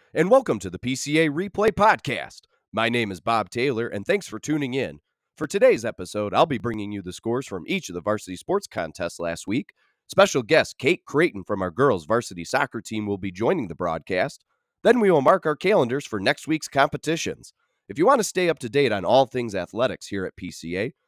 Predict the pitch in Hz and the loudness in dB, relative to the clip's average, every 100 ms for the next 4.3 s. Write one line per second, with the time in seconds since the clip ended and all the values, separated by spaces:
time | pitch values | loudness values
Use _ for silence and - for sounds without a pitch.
0 | _ _ 214 220 233 202 160 202 170 120 | _ _ 0 0 -4 -4 0 0 2 0
1 | 120 101 101 160 202 - 92 92 101 90 | -4 -6 -4 -2 -2 -2 -2 -2 -4 -6
2 | 107 98 127 180 143 95 85 - _ _ | -6 -8 -2 0 0 -6 -6 -8 _ _
3 | 98 110 160 101 110 120 - 123 127 98 | -2 -2 0 0 0 -2 -4 -2 -2 -2
4 | 82 78 62 | -8 -8 -10